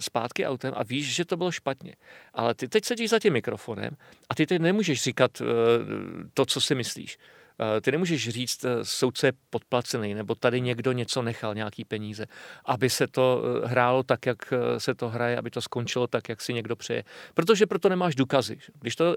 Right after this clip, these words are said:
já do toho mikrofonu řeknu během přímého přenosu, no tak, eh, když to trošku přeženu, tak, eh,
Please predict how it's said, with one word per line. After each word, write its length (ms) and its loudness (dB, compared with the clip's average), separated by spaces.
já 160 6
do 100 2
toho 120 0
mikrofonu 420 0
řeknu 280 0
během 300 0
přímého 280 -2
přenosu, 400 0
no 80 2
tak, 260 4
eh, 40 10
když 140 -2
to 80 -2
trošku 240 2
přeženu, 440 4
tak, 240 2
eh, 40 4